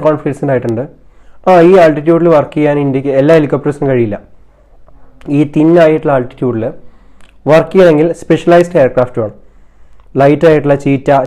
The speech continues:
ചേതക്, ഇപ്പോൾ ദ്രവും യൂസ് ചെയ്യുന്നുണ്ട്. ഈ ചീറ്റ, ചേതക് എന്ന് പറയുന്നത് നമ്മൾ ഫ്രാൻസിൽ നിന്ന് ലൈസൻസ് എടുത്ത് എച്ച് എയിൽ നിർമ്മിക്കുന്നതാണ്. ചേതക് എന്ന് പറയുന്നത് ഇന്ത്യൻ ബിൽഡാണ്, I mean, I mean,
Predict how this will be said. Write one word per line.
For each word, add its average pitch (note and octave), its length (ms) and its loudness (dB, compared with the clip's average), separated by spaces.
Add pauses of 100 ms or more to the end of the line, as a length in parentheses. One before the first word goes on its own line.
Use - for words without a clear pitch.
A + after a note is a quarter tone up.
(120)
ചേതക്, C#3 400 -2 (760)
ഇപ്പോൾ F3 220 0
ദ്രവും E3 400 4
യൂസ് B2 180 -4
ചെയ്യുന്നുണ്ട്. G#2 380 -6 (1400)
ഈ F#3+ 40 8 (160)
ചീറ്റ, G3 320 4 (220)
ചേതക് E3 340 4
എന്ന് D#3+ 120 4
പറയുന്നത് C#3+ 280 2 (180)
നമ്മൾ C#3+ 160 2 (120)
ഫ്രാൻസിൽ D3 480 0
നിന്ന് C#3 160 -2 (720)
ലൈസൻസ് C#3+ 440 2
എടുത്ത് B2 220 -2 (560)
എച്ച് C#3 240 -6
എയിൽ D#3+ 160 2 (100)
നിർമ്മിക്കുന്നതാണ്. B2 580 -4 (1400)
ചേതക് F#3 320 4
എന്ന് F#3+ 120 4
പറയുന്നത് E3+ 220 4
ഇന്ത്യൻ C#3+ 260 0
ബിൽഡാണ്, G#2+ 280 -2 (640)
I - 80 0
mean, C3+ 200 2 (100)
I B2+ 80 0
mean, A#2+ 200 2